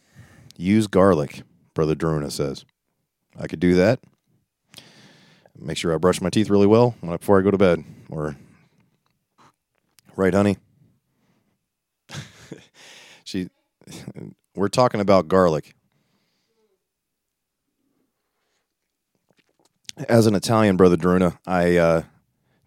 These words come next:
definitely love my garlic, so no problems there.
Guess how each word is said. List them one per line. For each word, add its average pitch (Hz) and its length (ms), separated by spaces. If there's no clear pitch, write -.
definitely 92 440
love 85 320
my 82 140
garlic, 76 400
so 71 320
no 95 220
problems 80 500
there. 78 300